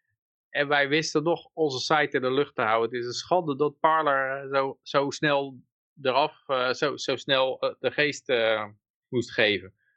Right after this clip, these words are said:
Maar ja, ik denk wel, ja, het zou ook gewoon een honeypot kunnen zijn. Dat je gewoon zegt van, eh, ja, dit is het alternatief voor, eh, voor republikeinen en, eh, voor Twitter. En dan gaat iedereen er naartoe.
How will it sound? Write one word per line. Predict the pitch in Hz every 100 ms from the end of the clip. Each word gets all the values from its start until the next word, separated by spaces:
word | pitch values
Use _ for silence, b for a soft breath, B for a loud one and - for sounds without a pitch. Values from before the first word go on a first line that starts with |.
| _ _
Maar | 117 113 - _
ja, | - 117
ik | 120 123
denk | 131
wel, | 117 107
ja, | 123
het | 117 -
zou | 117
ook | 139 139
gewoon | 117 113 120 -
een | 117 110 107
honeypot | 104 139 127 127 117
kunnen | - 110 104
zijn. | 101 98 98
Dat | 98 -
je | 107
gewoon | 113 110 107
zegt | 110 107
van, | - 110 107
eh, | 107
ja, | 131 143
dit | 151 160
is | 127
het | -
alternatief | 131 147 143 127 175 151
voor, | - 151 139 139
eh, | 139 135 131 127 117
voor | 151 131
republikeinen | 131 131 127 117 120 165 170 170 180
en, | - 135 127
eh, | 123 123 _ _ _ _ _ _
voor | 143
Twitter. | - 147 143 170
En | 156
dan | 120
gaat | 131 143
iedereen | 135 127 123
er |
naartoe. | 120 117 151 120 131